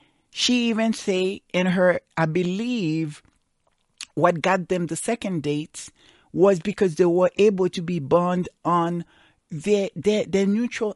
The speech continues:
interest of what they wanna do in the world. Harry's part of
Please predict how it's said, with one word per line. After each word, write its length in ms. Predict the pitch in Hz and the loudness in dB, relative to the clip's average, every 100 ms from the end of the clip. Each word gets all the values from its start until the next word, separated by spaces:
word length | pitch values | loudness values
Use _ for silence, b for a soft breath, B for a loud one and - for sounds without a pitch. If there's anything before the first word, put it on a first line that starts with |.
| - | -4
interest 600 | 240 285 - - 98 - | -4 -4 -6 -8 -10 -4
of 160 | 175 | -2
what 220 | 151 180 165 | 2 0 4
they 100 | 190 | 2
wanna 260 | 180 180 | 2 -4
do 220 | 160 202 | -4 -4
in 100 | 214 214 | -4 -4
the 80 | |
world. 440 | 208 254 269 262 - _ _ _ _ _ _ _ _ _ _ _ _ _ _ _ _ _ _ _ _ _ _ _ _ _ _ _ _ | -4 -4 -4 -8 -12 _ _ _ _ _ _ _ _ _ _ _ _ _ _ _ _ _ _ _ _ _ _ _ _ _ _ _ _
Harry's 760 | - - 269 285 262 240 233 | -2 4 6 8 6 -2 -6
part 280 | - 247 240 | -6 -2 2
of 240 | 226 214 | 2 2